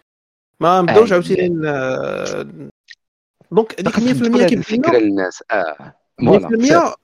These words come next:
Speaker 1: راها،
Speaker 2: مم.
Speaker 1: راها مية في المية وي، مي مية في المية ب-، بابروش واحده اخرى ديال ان مثلًا غنقولوا كيتصاوبوا، كيتصاوبوا لي بياس ديال هنا، ولكن لا ماتيغ بروميير مثلًا كتجي من حل-، من، من بلاصه اخرى.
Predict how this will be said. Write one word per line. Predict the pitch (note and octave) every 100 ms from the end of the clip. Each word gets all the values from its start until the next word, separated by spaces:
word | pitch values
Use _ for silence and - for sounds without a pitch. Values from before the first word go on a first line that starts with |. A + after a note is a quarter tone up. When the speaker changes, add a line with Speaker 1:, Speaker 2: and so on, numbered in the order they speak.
| _ - F3
Speaker 1:
راها، | G#3
Speaker 2:
مم. | - G#3 F3 F#3
Speaker 1:
راها | E3+
مية | E3 D#3+
في | -
المية | D3 C#3 C3
وي، | D#3 A4 -
مي | C#4+ D4
مية | D4
في | D4
المية | C#4 C#4 D4+
ب-، | C4 G3+ G3 E3 D#3
بابروش | F#3 - F#3+ F3+
واحده | D#3+ E3
اخرى | C#3 B2+
ديال | B2+ D3
ان | C#3 C#3 C#3+
مثلًا | C#3+ D3 C#3+ F3+ - - _ -
غنقولوا | D3+ C#3 F#3+ F3+
كيتصاوبوا، | F3 D#3+ E3 D3+ D#3 D#3 D3
كيتصاوبوا | D#3+ - F3+ D#3 D#3+
لي | D3+
بياس | D3+ D3
ديال | C#3+ C3
هنا، | A#2+ D3 C#3+ _ _ _ _ _ -
ولكن | G#3 G3 F3+
لا | E3+ A#3+ E3
ماتيغ | C#3 - C#3+
بروميير | - D3 E3
مثلًا | C#3+ C#3+ C#3 C3+
كتجي | C3+ C3 C3
من |
حل-، | - A#2+ C#3
من، | C3 C3
من | B2+ B2
بلاصه | B2+ G#3+
اخرى. | - D#3